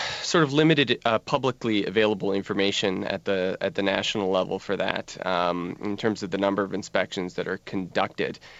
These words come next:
At the provincial level, we have a little bit more detail on the largest system of oil pipelines, which is in the province of Alberta,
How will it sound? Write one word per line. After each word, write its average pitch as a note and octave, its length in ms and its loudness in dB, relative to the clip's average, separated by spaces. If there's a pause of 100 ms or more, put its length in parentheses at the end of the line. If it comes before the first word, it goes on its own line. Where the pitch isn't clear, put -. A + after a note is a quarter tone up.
(160)
At A#2+ 80 -4
the B2 80 -2
provincial E3 400 0
level, C3 260 4
we B2 80 4
have A#2 120 4
a - 20 0
little B2+ 220 2
bit B2+ 120 2
more G#2+ 180 2
detail G2+ 640 0
on G2 140 0
the G2 80 0
largest G#2 420 2
system G2 340 -4
of F#2 140 -6
oil F#2+ 180 0
pipelines, F#2+ 540 -4
which - 160 -8
is G2 100 -8
in G2 80 -2
the F#2+ 60 -4
province G2 400 -2
of F#2 80 -6
Alberta, F#2+ 560 -2